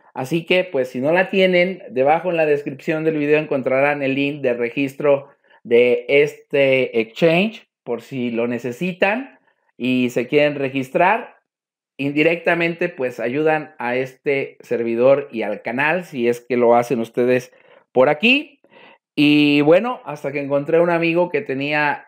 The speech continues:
enlace para registrarme aquí en KuCoin, me registré con su link de referidos del exchange KuCoin. Como no tenía saldo, saldo yo en KuCoin, pues, me acabo de registrar. ¿Qué fue lo que hice?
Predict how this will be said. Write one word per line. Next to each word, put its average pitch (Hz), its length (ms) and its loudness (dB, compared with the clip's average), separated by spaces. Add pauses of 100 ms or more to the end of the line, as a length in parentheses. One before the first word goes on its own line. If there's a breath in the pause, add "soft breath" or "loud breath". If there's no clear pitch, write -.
(160)
enlace 135 600 -4
para 117 260 -4
registrarme 131 920 -4 (220 soft breath)
aquí 135 380 0
en 135 140 -2
KuCoin, 156 600 0
me 123 120 -8
registré 120 600 -4
con 127 180 -6
su 120 120 -10
link 127 340 -4
de 110 480 -4
referidos 165 760 2 (300 soft breath)
del 110 320 -2
exchange 139 540 -2
KuCoin. 185 680 -2 (400)
Como 175 220 4
no 208 140 4
tenía 247 320 2
saldo, 202 720 0
saldo 196 400 0
yo 190 400 2 (100)
en 147 680 2
KuCoin, 180 640 0
pues, 110 160 -12
me 120 100 -6
acabo 156 320 2
de 151 120 4
registrar. 147 800 -2
¿Qué 160 120 -4
fue 156 180 -4
lo 151 140 -4
que 139 160 0
hice? 165 600 -2